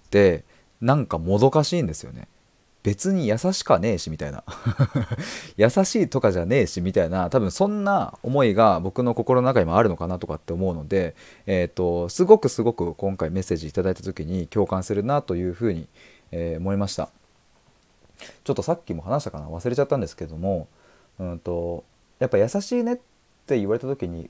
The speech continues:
嬉しい瞬間っていうのは、やっぱ自分が本当にその相手のことを思った時に、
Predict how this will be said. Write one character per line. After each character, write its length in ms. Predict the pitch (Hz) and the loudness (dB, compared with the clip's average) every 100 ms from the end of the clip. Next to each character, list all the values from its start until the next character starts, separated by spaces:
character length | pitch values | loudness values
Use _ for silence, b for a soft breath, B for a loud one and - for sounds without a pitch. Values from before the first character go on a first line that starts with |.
| _ | _
嬉 260 | 170 220 277 | 0 0 0
し 60 | |
い 120 | 370 | 0
瞬 300 | 262 - 110 101 | 0 -4 -6 -2
間 200 | 107 104 | -4 -4
っ 20 | |
て 140 | - | -4
い 20 | |
う 40 | 110 | -4
の 100 | 92 | -2
は、 300 | 135 120 80 _ b b b _ _ _ | -2 -2 -4 _ b b b _ _ _
や 80 | 196 | -2
っ 40 | |
ぱ 100 | 143 | -2
自 160 | 98 117 | -2 -4
分 220 | 196 220 | -2 -2
が 100 | 190 | -4
本 260 | 120 196 | -2 -4
当 140 | 214 240 | 2 2
に 120 | 226 | 2
そ 120 | 208 | -2
の 140 | 196 175 | -2 -2
相 160 | 175 | -4
手 100 | 170 | -4
の 120 | 180 | -6
こ 100 | 175 | -4
と 100 | 175 156 | 0 0
を 80 | |
思 220 | 90 104 165 | 2 0 -2
っ 60 | - _ | -6 _
た 100 | 90 | -8
時 320 | - 117 - | -6 -10 -8
に、 400 | 80 78 107 95 | -10 -6 -6 -6